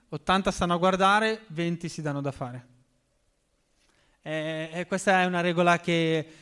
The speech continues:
va dalla sociologia dalle-, all'economia. In un'azienda, il venti per cento delle persone di quell'azienda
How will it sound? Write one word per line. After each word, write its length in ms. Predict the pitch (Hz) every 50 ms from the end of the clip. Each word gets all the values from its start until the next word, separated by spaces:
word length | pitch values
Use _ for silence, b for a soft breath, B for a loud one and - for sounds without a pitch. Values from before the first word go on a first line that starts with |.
| B B B
va 160 | - 170 165
dalla 180 | 160 165 165 160
sociologia 720 | - - 185 - - 180 180 180 175 151 165 208 226 214
dalle-, 260 | 196 180 170 160 170 -
all'economia. 920 | - 170 165 160 160 160 160 156 165 160 - 170 165 165 180 185 175 165 147
In 80 | 143
un'azienda, 840 | 151 160 165 170 165 139 156 196 202 208 220 220 202 226 240 254 - B B B B B B B
il 160 | B 170 165
venti 280 | 156 190 202 202 202 208
per 200 | 170 196 180 175
cento 360 | - - 202 202 202 - 202
delle 160 | 180 175 170
persone 300 | 165 175 151 - 196 190
di 80 | 180 170
quell'azienda 640 | 156 175 165 165 156 147 151 202 214 214 214 208